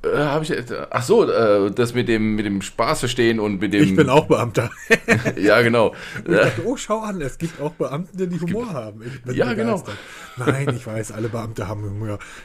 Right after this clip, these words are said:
Speaker 2: Ich hab irgendwie jetzt grad zwei Knöllchen zugeschickt bekommen und muss sagen, ihr habt alle Humor, ihr Beamten.
Speaker 1: Ja, genau. Grüße an alle Beamten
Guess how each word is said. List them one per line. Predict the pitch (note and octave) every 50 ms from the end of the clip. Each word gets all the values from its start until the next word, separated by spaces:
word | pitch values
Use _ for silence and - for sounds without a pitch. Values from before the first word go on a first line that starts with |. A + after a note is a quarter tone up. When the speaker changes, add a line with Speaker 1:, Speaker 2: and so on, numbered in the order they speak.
| - -
Speaker 2:
Ich | G#2+ -
hab | C3 A#2+ A#2
irgendwie | B2 B2+ A#2+ B2+ A#2+
jetzt | B2 B2 - -
grad | A#2 A2+ A2 -
zwei | - A#2+ A2+ A2+
Knöllchen | - - - A#2+ C3+ C#3 - D#3+ D3
zugeschickt | C3+ - D3 C#3+ C3+ - D3+ C#3+ -
bekommen | - C#3+ C3 - C#3 C3+
und | C3+ A#2+ C3
muss | B2+ C3 B2+
sagen, | C#3+ C3 B2 C#3
ihr | E3 F#3
habt | G3 G3+ - -
alle | C3 A#2+ G#2+ F2
Humor, | A2 A2 A2 A2+ A2+ G#2+
ihr | A2 A#2 A2
Beamten. | G#2 G#2+ G2+ G#2+ F#2+ D#2+ - G#2 G#2+ - _ - -
Speaker 1:
Ja, | E2 G2 A2
genau. | G#2+ G#2 G#2 G2 F#2 F#2
Grüße | F2+ F2 F#2 C#3 C4 D4 - G#3 E3+
an | D3
alle | - - C#3 C#3+ C#3
Beamten | - G2 D#2 B2+ C3 - C3+ C3+ C3